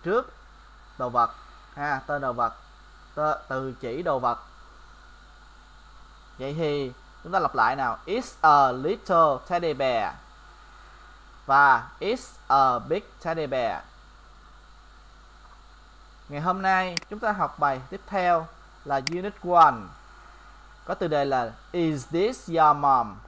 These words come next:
Có nghĩa là "Đây có phải là mẹ của bạn không?" Đây là một dạng câu hỏi để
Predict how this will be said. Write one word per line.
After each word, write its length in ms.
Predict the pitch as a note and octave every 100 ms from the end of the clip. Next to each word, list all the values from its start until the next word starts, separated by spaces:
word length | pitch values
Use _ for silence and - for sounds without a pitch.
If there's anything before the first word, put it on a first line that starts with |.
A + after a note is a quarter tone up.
| -
Có 100 | D3
nghĩa 180 | D#3+ D3
là 320 | C#3 C3 D#3+ - - - - - - - - -
"Đây 340 | D#3 D#3+ E3 D#3
có 100 | -
phải 200 | D#3+ C#3
là 120 | D#3+ C3
mẹ 240 | A#2 G#2
của 140 | D#3
bạn 200 | C#3 G2
không?" 400 | B2 E3+ D3 A#2+ G2+ - - - - - -
Đây 140 | F#3
là 80 | F3+
một 140 | D3 -
dạng 120 | B2+
câu 140 | D#3+ D#3+
hỏi 480 | C#3 G#2 G#2+ E3 - - -
để 180 | C3